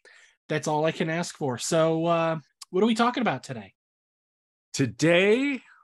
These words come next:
Speaker 2: we are doing another best of episode. And this time, we're tackling the giant duo of Rodgers and Hammerstein.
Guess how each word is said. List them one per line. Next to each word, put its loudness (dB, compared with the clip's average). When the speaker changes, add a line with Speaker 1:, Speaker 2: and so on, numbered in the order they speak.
Speaker 2:
we 4
are 2
doing -4
another -2
best -6
of -2
episode. -6
And -8
this -2
time, -4
we're -6
tackling -6
the -8
giant -4
duo -4
of -8
Rodgers -6
and -10
Hammerstein. -14